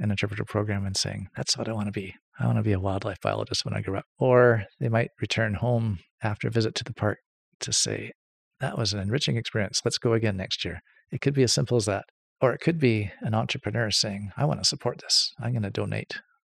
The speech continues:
a million dollars to expanding this park," or whatever. So anyway, the, the list goes on. Uh, parks can really impact people in a lot of different ways. We just don't know what, when and where that will occur. <laughs> And so we have to be ready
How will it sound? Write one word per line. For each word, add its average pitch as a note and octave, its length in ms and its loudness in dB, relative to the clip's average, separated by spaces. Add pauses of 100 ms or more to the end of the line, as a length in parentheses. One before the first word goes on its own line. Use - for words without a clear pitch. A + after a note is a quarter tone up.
a G#2+ 60 -4
million G#2+ 260 -6
dollars G#2+ 460 -2 (160)
to - 320 -4
expanding G#2 460 -4
this F#2+ 120 -8
park," G#2 240 -4 (220)
or A#2 40 2
whatever. A#2 320 0 (380)
So C#3+ 140 4
anyway, A2+ 160 8
the, G#2 280 4
the B2+ 80 0
list B2+ 180 6
goes A2 140 2
on. G2+ 240 2 (160)
Uh, G#2+ 160 2
parks - 300 2
can A2+ 180 -2
really G#2 300 0
impact A2 440 -2
people G#2 340 -4 (260)
in A2 100 0
a G#2+ 60 0
lot G#2 160 0
of G#2 80 -4
different A2+ 260 -4
ways. G2+ 360 -2 (240)
We A#2 60 2
just G#2+ 180 0
don't A2+ 160 -2
know G#2+ 100 2
what, G#2 160 0 (260)
when A#2 160 2
and A#2 100 4
where G#2+ 140 4
that A2+ 200 0
will A#2 80 2
occur. A2+ 300 4 (160)
<laughs> - 160 -8
And D#3 180 4
so - 180 4
we A2+ 120 6
have A#2+ 140 4
to B2+ 80 -6
be A#2+ 60 0
ready A2+ 320 6